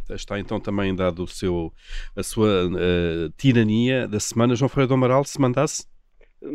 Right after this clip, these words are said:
Speaker 2: mandasse, eh, faria, eh, ou esperaria que, que, que o governo fizer, tomasse a iniciativa de fazer, eh, um livre banco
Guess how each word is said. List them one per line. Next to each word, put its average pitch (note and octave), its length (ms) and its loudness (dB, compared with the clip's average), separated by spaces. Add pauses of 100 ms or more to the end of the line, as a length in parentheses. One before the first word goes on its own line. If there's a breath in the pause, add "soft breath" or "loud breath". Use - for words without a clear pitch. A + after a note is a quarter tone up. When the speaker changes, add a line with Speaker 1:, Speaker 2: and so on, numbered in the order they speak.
Speaker 2:
mandasse, D3+ 420 6 (260)
eh, D3+ 380 2 (160)
faria, C3+ 300 0
eh, A2+ 540 -4 (360)
ou F2+ 500 -14
esperaria G#2+ 540 -4
que, - 40 6 (440)
que, F2+ 200 -12
que - 80 -10
o G2 60 -8
governo G#2+ 380 0
fizer, G#2+ 340 -2 (460)
tomasse A2+ 260 0
a A2 60 -4
iniciativa G#2+ 460 -4
de - 100 -12
fazer, A2 460 -2 (680 loud breath)
eh, G#2 520 2 (560)
um B2+ 180 2
livre A2+ 260 2
banco A2+ 300 4